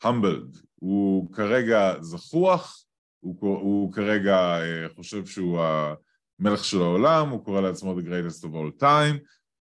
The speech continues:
כשהוא יאבד את הכל, הוא לא יוכל להגיד את זה יותר, אבל האגו שלו עדיין ירצה להגיד את זה. אז ה-, מה-, אז המשא ומתן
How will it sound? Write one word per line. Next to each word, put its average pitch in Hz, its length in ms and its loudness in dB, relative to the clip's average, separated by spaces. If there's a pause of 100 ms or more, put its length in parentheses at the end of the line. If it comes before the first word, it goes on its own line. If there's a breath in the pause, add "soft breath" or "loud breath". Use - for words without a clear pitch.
(140)
כשהוא 131 360 4
יאבד 117 500 6 (100)
את - 80 -6
הכל, 117 560 -2 (640)
הוא 113 120 2
לא 113 120 4
יוכל 117 360 2
להגיד 104 400 -2
את 85 100 -10
זה 73 120 -12
יותר, 67 480 -10 (480)
אבל 95 260 4
האגו 123 380 2
שלו 92 340 2
עדיין 98 320 2
ירצה 95 420 -2
להגיד 71 320 -4
את 67 160 -20
זה. 64 120 -20 (560)
אז 82 280 -2
ה-, 92 280 6 (180)
מה-, 101 440 0
אז 101 220 2
המשא 92 720 2
ומתן 127 640 -4